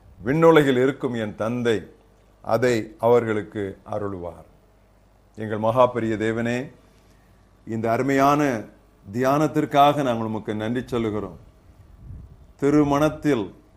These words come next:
திருமுகம். ஆண்டவரே, உம்முடைய திருப்பிரசனம் இல்லாத திருமணம்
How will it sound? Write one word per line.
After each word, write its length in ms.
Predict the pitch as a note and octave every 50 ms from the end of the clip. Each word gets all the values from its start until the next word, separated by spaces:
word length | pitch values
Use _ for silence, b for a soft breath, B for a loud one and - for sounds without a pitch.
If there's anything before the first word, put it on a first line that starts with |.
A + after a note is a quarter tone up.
| - _ - - -
திருமுகம். 760 | - C3 C3+ C#3 D3 C#3 C3 A#2+ B2 A#2+ C#3 A#2 F#2 - - - - - - _ _ - - - - - - - - - - - - - - - -
ஆண்டவரே, 580 | G2+ A#2 B2 B2 B2+ A#2+ B2+ B2 B2+ C3+ C#3+ C#3+
உம்முடைய 340 | C#3 A2+ A2+ A2+ A2+ A2+ A2 -
திருப்பிரசனம் 720 | D3+ D#3 E3 D3+ D#3+ D3+ D3 C#3+ - - C#3+ C3 B2+ B2 B2
இல்லாத 800 | B2 B2+ C3+ C#3 C3+ C#3+ D3 D3+ D3+ D#3 C#3+ B2 G#2 - - - _ _ _ _ _ _ _ _ _ _ _ _
திருமணம் 720 | - C3+ C3+ D3+ D3+ D3 C#3 C3+ C#3 C#3+ C#3 B2 G2